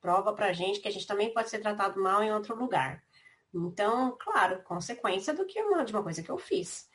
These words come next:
Então, se eu sou uma pessoa que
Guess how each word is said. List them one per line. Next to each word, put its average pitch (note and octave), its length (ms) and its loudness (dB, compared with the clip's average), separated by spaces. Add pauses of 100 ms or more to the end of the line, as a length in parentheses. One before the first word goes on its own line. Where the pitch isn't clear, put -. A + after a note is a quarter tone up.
(260)
Então, F3+ 680 2
se E3+ 260 -6
eu F#3+ 120 2
sou B3+ 120 -2
uma A#3+ 120 -2
pessoa G3 500 2
que E3+ 140 -8